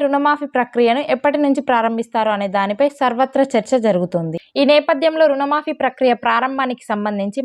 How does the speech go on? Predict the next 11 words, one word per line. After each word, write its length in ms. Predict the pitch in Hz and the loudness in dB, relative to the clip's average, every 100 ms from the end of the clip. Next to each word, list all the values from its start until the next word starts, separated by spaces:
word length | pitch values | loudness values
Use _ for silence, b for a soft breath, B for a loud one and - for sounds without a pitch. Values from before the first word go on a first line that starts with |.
| 247 | -2
మంత్రి 240 | 262 285 - | 0 -2 0
పొంగులేటి 400 | 277 294 311 302 - | 0 2 2 0 -4
శ్రీనివాసరెడ్డి 680 | 247 226 220 220 202 226 339 _ _ _ - | -4 -2 -4 -2 -4 -4 -10 _ _ _ -4
శనివారం 440 | 320 294 320 320 320 294 | 0 2 2 0 -2 -4
ఖమ్మంలో 420 | 262 285 302 285 254 | -2 -2 -2 0 0
జరిగిన 280 | 226 240 254 226 | -2 -2 -2 -2
ఓ 40 | 214 220 | -2 -2
కార్యక్రమంలో 540 | 247 269 247 226 247 254 | -2 -4 -6 -4 -4 -4
రుణమాఫీపై 600 | 269 285 294 294 302 320 - _ | -4 -2 -4 -4 -2 -4 -6 _
కీలక 280 | 294 311 302 285 | -2 -2 -2 -4
ప్రకటన 320 | 233 226 247 | -4 -6 -8